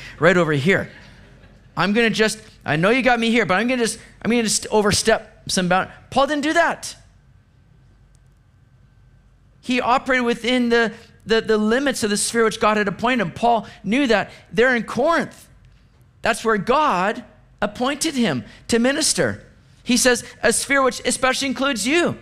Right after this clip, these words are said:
I mean, that would not have been a place that most people would have wanted to go to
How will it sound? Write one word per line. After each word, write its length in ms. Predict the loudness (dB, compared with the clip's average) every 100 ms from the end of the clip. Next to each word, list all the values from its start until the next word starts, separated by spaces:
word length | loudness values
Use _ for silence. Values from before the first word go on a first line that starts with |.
| -16 _ _ _ -16 -4
I 60 |
mean, 80 | 2
that 140 | 2 2
would 140 | 2
not 200 | 2 2
have 80 | 0
been 120 | -2
a 40 |
place 280 | 0 -2 0
that 120 | -2
most 200 | 0 -2
people 160 | -2 0
would 100 | 0
have 160 | -2 -8 -14 -2
wanted 220 | 0 0
to 60 |
go 220 | 2 2 0
to 480 | -2 0 2 0